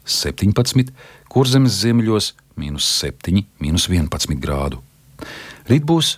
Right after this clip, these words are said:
mainīgs mākoņu daudzums, bez būtiskiem nokrišņiem. Tāpat pūtīs ziemeļaustrumu, ziemeļu vējš līdz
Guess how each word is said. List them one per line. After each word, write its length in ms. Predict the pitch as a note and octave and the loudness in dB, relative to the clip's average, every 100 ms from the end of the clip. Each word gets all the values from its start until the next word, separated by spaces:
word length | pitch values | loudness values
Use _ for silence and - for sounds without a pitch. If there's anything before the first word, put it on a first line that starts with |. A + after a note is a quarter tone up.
| - | -4
mainīgs 480 | E2+ G2+ A2+ G#2 | 0 4 4 2
mākoņu 460 | - G2+ F#2 F#2 D#2+ | 0 -2 -2 -2 -2
daudzums, 560 | E2+ F#2 E2 E2 - - _ - | 0 0 0 -2 -2 -4 _ -6
bez 300 | D2+ A2+ B2 - | 2 2 2 -4
būtiskiem 560 | - D2 - - - C#2 | -10 -10 -8 -8 -6 -2
nokrišņiem. 640 | A2 G2 F2+ G2 F2+ D2+ - - - - - | -2 0 0 2 2 2 -4 -20 -20 -20 -4
Tāpat 300 | A2 A2 C3 | 0 2 0
pūtīs 400 | A#2+ A#2 A2 F#2 - | 2 2 2 0 -2
ziemeļaustrumu, 1160 | F#2 A2 A2 G2 - F2 F#2 G2 - A2+ A#2+ A2+ - - | 2 4 4 0 -4 -4 -2 -4 -2 2 2 0 -6 -2
ziemeļu 400 | F#2 G#2+ F#2 C#2 | 2 4 2 -2
vējš 380 | D#2 F#2+ A2 - | 0 0 0 -2
līdz 300 | D2+ D#2 D#2+ | -4 -4 -4